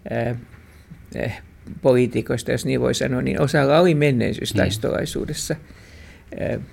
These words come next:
Speaker 1: ja, ja, eh, ehkä siinä sitten oli heilläkin omakohtaista kokemusta siitä, että he halusi ravistaa tämmöisen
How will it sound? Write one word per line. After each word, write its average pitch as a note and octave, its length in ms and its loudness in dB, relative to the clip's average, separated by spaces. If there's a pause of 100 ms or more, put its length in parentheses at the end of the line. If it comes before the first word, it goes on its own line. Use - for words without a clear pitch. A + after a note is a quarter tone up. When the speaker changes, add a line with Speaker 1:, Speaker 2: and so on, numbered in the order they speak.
(200)
Speaker 1:
ja, C3+ 280 2
ja, C3 240 2
eh, - 480 -2
ehkä C3 260 0
siinä C#3+ 240 2
sitten C#3+ 280 0
oli C#3 120 4
heilläkin C#3+ 440 4
omakohtaista C#3 540 0
kokemusta C#3+ 500 0
siitä, C#3+ 260 0
että - 120 -2
he - 60 0
halusi B2 360 0
ravistaa - 540 -2
tämmöisen C3+ 440 -4